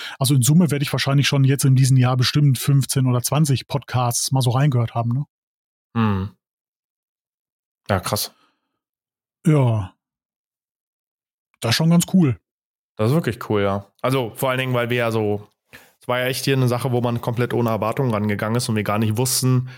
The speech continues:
Speaker 2: ne, vielleicht hören wir nach vier Folgen auf. Wobei, wir haben uns ja vorgenommen, wir ziehen eine Staffel durch und gucken dann mal.
Speaker 1: Mhm. Mhm.
Speaker 2: Ähm, wobei wir natürlich nie das Ende der Staffel definiert <laughs> haben, das muss man auch dazu sagen.
Speaker 1: <laughs>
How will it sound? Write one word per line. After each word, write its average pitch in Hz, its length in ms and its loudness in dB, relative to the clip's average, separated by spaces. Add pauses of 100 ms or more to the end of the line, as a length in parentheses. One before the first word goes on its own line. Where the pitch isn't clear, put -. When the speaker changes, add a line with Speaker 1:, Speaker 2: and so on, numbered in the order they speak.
(320)
Speaker 2:
ne, 113 160 -2
vielleicht 110 340 -2
hören 117 120 -2
wir 113 60 0
nach 107 140 -2
vier 123 200 -2
Folgen 117 260 -4
auf. 113 200 -2
Wobei, 113 200 -2
wir 117 100 -2
haben 123 80 -2
uns 135 120 -2
ja 127 60 -2
vorgenommen, 127 420 0
wir 127 80 -2
ziehen 120 200 -2
eine 113 160 -2
Staffel 117 280 -2
durch 131 280 0
und 120 60 -2
gucken 151 240 -2
dann 147 120 0
mal. 135 260 2
Speaker 1:
Mhm. 117 220 -2 (240)
Mhm. 120 160 0
Speaker 2:
Ähm, 110 220 0
wobei 110 260 -2
wir 117 100 0
natürlich 113 320 -2
nie 120 120 0
das 113 180 -4
Ende 127 280 0
der 101 120 0
Staffel 101 320 -4
definiert 123 480 -2
<laughs> - 20 -4
haben, 196 200 -2
das 175 100 -2
muss 170 160 0
man 147 140 -2
auch 147 140 0
dazu 131 280 2
sagen. 113 320 2
Speaker 1:
<laughs> - 40 -18